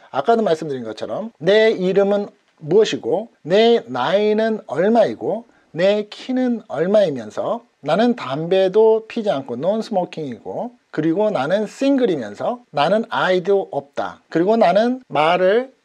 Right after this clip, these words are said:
영어와 한국말과 중국어를 약간 할 줄 안다. 그리고 때때로는 내가 자란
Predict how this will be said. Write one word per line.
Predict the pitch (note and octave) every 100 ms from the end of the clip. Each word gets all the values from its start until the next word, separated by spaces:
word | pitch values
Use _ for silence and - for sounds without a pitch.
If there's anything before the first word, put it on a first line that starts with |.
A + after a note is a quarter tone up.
| -
영어와 | D#3+ F3 G3 F#3 G3 G#3 A3
한국말과 | - A3 A3 G#3+ D3 C3 D3 F3+ G#3 A3 _ _ -
중국어를 | F3 F#3+ G#3 F#3 F#3 G3+ E3+
약간 | - - E3+
할 | F3+ F#3
줄 | C3+
안다. | F#2+ F#2+ F2+ - _ _
그리고 | C#3 C#3 F#3 A3 A#3 - _ _
때때로는 | G#3+ G#3+ - G3 F#3 F3+ G#3+ A3 G#3+ _
내가 | - C3+ D3+ E3+ F3+ _
자란 | - C#3+ F3 G#3+ A3